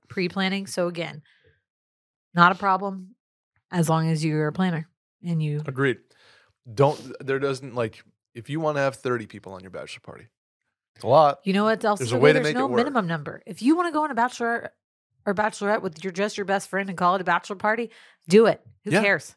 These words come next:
Speaker 2: Absolutely.
Speaker 1: That sounds lit. It also sounds tight to go with twenty of your best friends.
Speaker 2: Mm-hmm.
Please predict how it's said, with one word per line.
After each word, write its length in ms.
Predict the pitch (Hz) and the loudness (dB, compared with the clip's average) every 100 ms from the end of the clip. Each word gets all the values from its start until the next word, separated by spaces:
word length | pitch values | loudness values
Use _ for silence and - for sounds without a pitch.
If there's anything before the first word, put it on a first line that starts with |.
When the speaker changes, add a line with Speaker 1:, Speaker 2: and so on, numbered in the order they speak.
| _ _ - | _ _ -4
Speaker 2:
Absolutely. 840 | 160 180 170 - 165 131 123 117 | 0 0 -4 -8 -8 -4 -4 -2
Speaker 1:
That 180 | 185 202 | -2 -2
sounds 260 | 220 202 175 | -2 -4 -2
lit. 260 | 180 - _ _ _ _ - - - - _ | -2 -2 _ _ _ _ -20 -18 -18 -20 _
It 100 | 185 | 6
also 220 | 185 185 208 | 6 6 -2
sounds 320 | 202 202 - | -2 -4 -4
tight 280 | 180 196 202 | -4 -4 -4
to 60 | |
go 160 | 180 190 | -4 -4
with 120 | 202 | -4
twenty 220 | - 196 202 | -8 -8 -8
of 40 | |
your 120 | 202 | -10
best 240 | 180 190 - | -8 -8 -8
friends. 340 | 220 151 - | -10 -12 -10
Speaker 2:
Mm-hmm. 220 | 131 127 | -6 -6